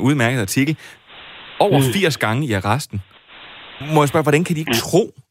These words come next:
Speaker 1: at, øh, at hun ikke har gjort det? Al-, altså, er beviserne ikke overvældende?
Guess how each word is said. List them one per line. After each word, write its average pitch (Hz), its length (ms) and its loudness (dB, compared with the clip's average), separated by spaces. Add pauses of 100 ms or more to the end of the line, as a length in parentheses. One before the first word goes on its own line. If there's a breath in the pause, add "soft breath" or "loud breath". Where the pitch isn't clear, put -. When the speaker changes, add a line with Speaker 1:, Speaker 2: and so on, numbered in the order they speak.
(120)
Speaker 1:
at, 113 220 -2
øh, 98 400 2
at 104 140 0
hun 120 120 2
ikke 120 160 -2
har 123 60 -8
gjort 139 320 -2
det? 101 80 -6 (200)
Al-, 123 120 0
altså, 113 300 0
er 117 100 2
beviserne 131 460 -4
ikke 131 140 -2
overvældende? 113 480 -2